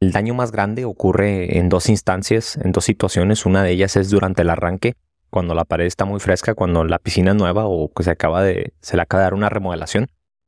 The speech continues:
Y también durante el invierno. Lo hemos visto en el pasado, lo hemos comentado, la temperatura es uno de los factores también importantes.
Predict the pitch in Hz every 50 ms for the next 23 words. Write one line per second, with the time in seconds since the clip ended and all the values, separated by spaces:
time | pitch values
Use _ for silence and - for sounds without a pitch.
0 | _ _ _ _ _ _ - 143 156 170 - - 110 98 98 98 110 127 139 143
1 | 139 - - _ _ _ - 98 104 98 92 87 87 85 - 87 85 87 87 87
2 | 87 90 85 - - - - _ _ _ _ _ _ _ _ _ _ _ _ _
3 | _ - - - 90 87 90 101 98 107 101 - - 117 113 120 - - 117 120
4 | 135 131 135 135 135 131 131 135 - - 147 143 139 135 - 120 123 131 143 143
5 | 123 - - 90 87 - 92 85 - - - 95 101 113 120 123 113 98 - -
6 | 101 101 101 101 98 90 - - 85 - - 87 95 98 - - 95 87 87 87
7 | 92 98 104 107 107 - 110 104 - - 90 92 - - 110 - -